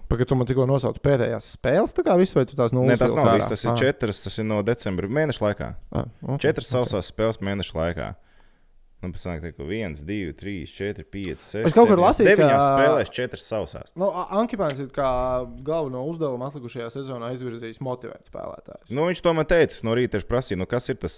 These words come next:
Speaker 2: uh, izaicinājums tagad atlikušajā sezonā, jo play-offā mēs nebūsim.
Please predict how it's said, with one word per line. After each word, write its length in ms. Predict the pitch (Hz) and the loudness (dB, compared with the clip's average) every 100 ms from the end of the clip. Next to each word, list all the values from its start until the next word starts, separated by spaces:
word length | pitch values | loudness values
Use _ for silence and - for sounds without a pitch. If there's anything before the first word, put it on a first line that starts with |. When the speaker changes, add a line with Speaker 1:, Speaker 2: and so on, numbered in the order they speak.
| - | -2
Speaker 2:
uh, 180 | 95 101 | -2 0
izaicinājums 560 | 131 90 73 73 67 | 2 2 0 -6 -8
tagad 240 | - 78 87 | -8 -6 -6
atlikušajā 400 | 90 80 - 80 | -6 -8 -8 -6
sezonā, 380 | 92 80 76 76 | -6 -6 -6 -8
jo 80 | 73 | -2
play-offā 460 | 123 117 - 78 | 0 0 0 -6
mēs 160 | 78 73 | -6 -6
nebūsim. 480 | 101 127 190 - | -4 -2 -2 -4